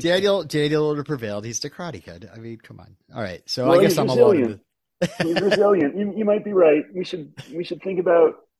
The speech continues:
Speaker 2: maybe incorporating that into, into our se-, series finale.
Speaker 1: <laughs>
Speaker 2: We'll just, we'll just fade out as they're still fighting. We'll never know.
Speaker 1: Yes. I mean, it, that's pretty much how it should end. It's just them slugging each other <laughs> and it just, it slowly fades out. Yeah.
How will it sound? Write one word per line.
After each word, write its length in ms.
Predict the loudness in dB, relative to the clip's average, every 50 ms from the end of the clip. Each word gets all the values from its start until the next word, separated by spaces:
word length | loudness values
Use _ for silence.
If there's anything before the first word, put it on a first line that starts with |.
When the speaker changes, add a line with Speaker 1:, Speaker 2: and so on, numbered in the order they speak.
| _ _ _ _
Speaker 2:
maybe 420 | -20 -12 -8 -8 -6 -6 -6 -6 -8
incorporating 580 | -8 -2 2 2 2 2 0 -4 -4 -4 -4
that 200 | -4 -4 -2 -4 -4
into, 380 | -6 -8 -6 -4 -4 -4 -4 -6 _ _ _ _ _ -12
into 260 | -10 -10 -8 -6 -2 -2
our 100 | -2 -2
se-, 300 | -4 -6 -10 -10 -10 -10 -8
series 340 | -4 0 0 0 0 0
finale. 360 | -2 -4 -6 -4 -6 -6 -8 -12 _ _ _ _ _ _
Speaker 1:
<laughs> 640 | -12 -12 -10 -12 -16 -10 -8 -8 -8 -6 -6 -8 -8 -10 _ _ _ _ _ _ _ -12 -8 -2 0
Speaker 2:
We'll 80 | 2
just, 240 | 4 4 2 2 2
we'll 100 | 0 0
just 240 | 2 0 0 0 0
fade 260 | 0 2 2 2 4
out 220 | 4 4 4 4 2
as 140 | -2 -6
they're 100 | -8 -10
still 220 | -8 -8 -8 -8 -8 -6
fighting. 360 | -6 -6 -6 -6 -8 -10 -12 -14
We'll 160 | -14 -12 -8 -6
never 200 | -4 -4 -2 0
know. 60 | 0
Speaker 1:
Yes. 540 | 2 2 2 0 0 -2 -2 -2 -4 -6 -6 -6 -2
I 100 | -2 0
mean, 160 | 0 0 0
it, 440 | -2 -4 -6 -10 -14 -14 -12 -8 -4
that's 320 | -2 -2 -2 -2 -6 -8
pretty 280 | _ -8 -8 -6 -6 -6
much 220 | -8 -8 -8 -8
how 140 | -8 -8 -8
it 100 | -8 -6
should 200 | -6 -6 -6 -8
end. 220 | -8 -10 -12 -12
It's 200 | -10 -2 2 2
just 180 | 2 2 0 -2
them 160 | -4 -4 -2
slugging 540 | 0 0 0 0 0 -4 -6 -8 -8 -6 -4
each 240 | -2 -2 0 0 0
other 120 | -2 -2 -2
<laughs> 120 | -6 -6 -6
and 100 | -8 -10
it 80 | -8 -8
just, 300 | -8 -8 -8 -6 -6 -6
it 160 | -6 -8 -10 -14 -20 -20 -10 -4
slowly 760 | 0 2 2 2 2 0 -2 -2 -2 -2 -2 -2 -4 -6
fades 320 | -8 -10 -12 -12 -12 -12 -12
out. 260 | -12 -10 -12 -12 -12
Yeah. 240 | -10 -10 -10 -10